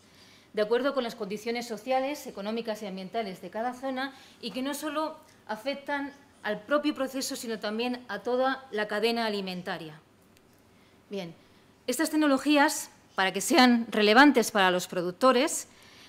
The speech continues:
deben ser logradas a través de procesos activos de transmisión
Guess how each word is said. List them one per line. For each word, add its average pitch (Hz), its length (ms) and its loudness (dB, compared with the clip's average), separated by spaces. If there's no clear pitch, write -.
deben 269 260 8
ser 285 440 0
logradas 269 800 2
a 208 100 -2
través 220 340 0
de 269 340 0
procesos 262 600 -2
activos 277 520 -2
de 220 100 -2
transmisión 220 800 -4